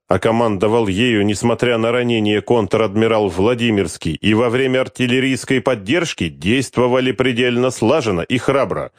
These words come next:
как, впрочем, и в ходе отражения налетов вражеской авиации. "Вообще-то десантным отрядом кораблей командовал ваш юный адмирал Горшков",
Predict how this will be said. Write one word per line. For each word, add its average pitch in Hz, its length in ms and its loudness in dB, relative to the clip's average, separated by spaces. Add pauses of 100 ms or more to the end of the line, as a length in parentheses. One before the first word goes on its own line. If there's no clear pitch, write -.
(380)
как, 170 280 0
впрочем, 139 600 0
и 143 100 2
в - 60 -6
ходе 143 320 0
отражения 135 640 0
налетов 131 560 0
вражеской 123 680 0
авиации. 127 720 -2 (640)
"Вообще-то 101 800 0
десантным 107 640 2
отрядом 107 460 0
кораблей 110 580 0
командовал 110 720 0
ваш 101 340 -2
юный 117 480 2
адмирал 113 460 0
Горшков", 110 640 -2